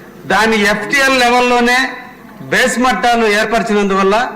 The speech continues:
ఈరోజు ట్యాంక్ నిండా నీళ్లుంటే సగం ఏరియాలో ఈరోజు వాటర్ స్ప్రెడ్ అయ్యి ప్రజలు నివసించడానికి చాలా ఇబ్బందుల్ని ఎదుర్కోవడం జరుగుతుంది అధ్యక్ష.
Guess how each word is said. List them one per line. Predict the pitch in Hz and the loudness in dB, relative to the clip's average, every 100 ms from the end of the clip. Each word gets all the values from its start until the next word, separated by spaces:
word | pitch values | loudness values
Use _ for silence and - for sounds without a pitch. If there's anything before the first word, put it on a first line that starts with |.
| - - - - - | -14 -20 -20 -12 -2
ఈరోజు | 190 208 247 247 226 165 - - - - - | 0 2 2 2 2 0 -4 -14 -18 -18 -4
ట్యాంక్ | 190 233 247 247 247 | 0 0 0 0 0
నిండా | 240 240 240 | 2 2 2
నీళ్లుంటే | 208 226 233 233 214 226 196 143 - - - - - - - - | 2 2 2 0 0 0 0 -2 -8 -14 -20 -20 -20 -20 -20 -14
సగం | - 180 202 247 | -6 -2 0 2
ఏరియాలో | 240 247 262 269 262 254 | 2 2 2 2 2 2
ఈరోజు | 233 240 | 2 2
వాటర్ | 208 208 233 240 | 2 0 0 -2
స్ప్రెడ్ | - 220 190 | -2 -2 2
అయ్యి | 220 233 - - - - - | 0 0 -4 -12 -16 -14 -4
ప్రజలు | 190 247 254 | 0 2 2
నివసించడానికి | 226 240 240 220 220 240 233 226 226 | 2 2 0 0 0 0 0 -2 -2
చాలా | 190 233 262 | 0 2 2
ఇబ్బందుల్ని | 254 233 190 233 226 220 202 - - - - | 2 0 -2 0 2 2 0 -4 -12 -14 -4
ఎదుర్కోవడం | 180 214 202 214 202 180 | 0 0 2 0 0 0
జరుగుతుంది | 185 180 190 180 | 0 0 0 0
అధ్యక్ష. | 175 180 180 | 0 -2 0